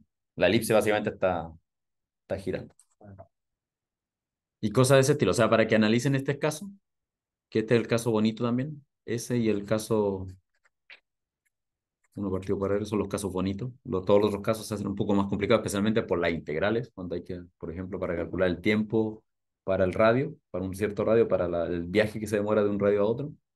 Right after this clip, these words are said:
esas integrales se ponen un poquito más feas, pero si saben usar matemática, que no sé si saben usar matemática,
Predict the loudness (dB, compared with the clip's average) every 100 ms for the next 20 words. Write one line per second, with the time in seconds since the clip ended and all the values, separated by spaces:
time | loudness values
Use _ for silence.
0 | _ -4 0 0 2 2 2 2 -2 -6
1 | -6 -4 -4 -4 -4 -2 -4 -2 0 0
2 | 0 -6 -18 _ -8 -2 0 0 0 0
3 | 0 0 0 -2 -6 -8 -10 -20 _ _
4 | _ _ -10 -8 -8 -8 -8 -6 -6 -6
5 | -6 -8 -8